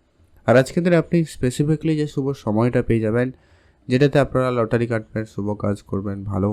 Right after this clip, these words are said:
ফল পাবেন, সেটা হচ্ছে এক্কেবারে দুপুর বারোটা থেকে ভালো সময়,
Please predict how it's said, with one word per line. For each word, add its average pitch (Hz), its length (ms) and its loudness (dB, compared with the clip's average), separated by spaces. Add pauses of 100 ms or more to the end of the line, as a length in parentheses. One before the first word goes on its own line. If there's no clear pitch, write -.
ফল 127 300 4
পাবেন, 104 380 2 (720)
সেটা 139 220 2
হচ্ছে 147 340 0 (240)
এক্কেবারে 117 540 4 (1700)
দুপুর 127 420 2 (800)
বারোটা 113 480 4
থেকে 101 260 -6 (240)
ভালো 107 240 2
সময়, 92 360 -4